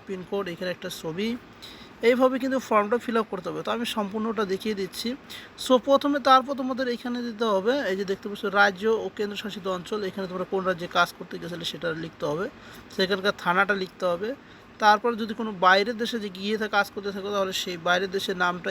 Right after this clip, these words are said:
এখানে, অ্যাড্রেসটা দিতে হবে। তারপর এখানে যে অপশনটা আছে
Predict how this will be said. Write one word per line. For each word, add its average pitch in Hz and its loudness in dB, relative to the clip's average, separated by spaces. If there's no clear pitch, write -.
এখানে, 185 -8
অ্যাড্রেসটা 175 -4
দিতে 170 -6
হবে। 131 -4
তারপর 262 8
এখানে 240 -2
যে 247 0
অপশনটা 220 -2
আছে 233 -2